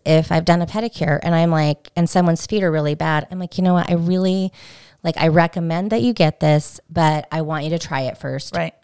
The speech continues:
Speaker 1: Because maybe you'll hate it, you
Speaker 2: Right.
Speaker 1: know, like, 'cause some people really just don't like cream on their feet.
Speaker 2: Right.
Speaker 1: And so, um, I was like, "Okay, let's," e-, so I bought little containers, and I would just fill these little tiny containers, um, little jars with,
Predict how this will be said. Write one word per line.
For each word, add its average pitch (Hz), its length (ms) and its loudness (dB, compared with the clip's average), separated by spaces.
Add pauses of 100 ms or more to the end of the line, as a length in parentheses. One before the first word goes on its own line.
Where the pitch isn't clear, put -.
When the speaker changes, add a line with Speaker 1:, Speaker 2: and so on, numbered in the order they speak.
(220)
Speaker 1:
Because 170 340 -2
maybe 156 280 2
you'll 143 140 4
hate 127 280 -8
it, - 160 -8 (140)
you 156 80 -4
Speaker 2:
Right. 156 160 2
Speaker 1:
know, 139 60 -8
like, 143 200 -8
'cause 202 160 -6
some 233 160 2
people 202 260 0
really 147 260 4
just 135 180 0
don't 135 120 -4
like 117 160 -8
cream 185 240 -4
on 107 120 -6
their - 80 -6
feet. 208 240 -6
Speaker 2:
Right. - 420 -6 (360)
Speaker 1:
And 170 240 0
so, 156 500 0
um, 147 500 -6 (340)
I 175 100 6
was 175 180 2
like, 160 160 -4
"Okay, 165 500 2
let's," 165 580 0
e-, 185 100 -8
so 214 180 4 (160)
I 202 60 0
bought 156 340 0
little 170 220 -4
containers, 196 920 -4 (260)
and 196 120 4
I 196 120 4
would 208 160 -2
just 175 340 -4
fill 185 160 2
these 165 240 0
little 160 160 -2
tiny 147 300 -2
containers, 156 840 0 (120)
um, 151 260 2
little 160 180 0
jars 147 600 -2 (340)
with, 185 380 2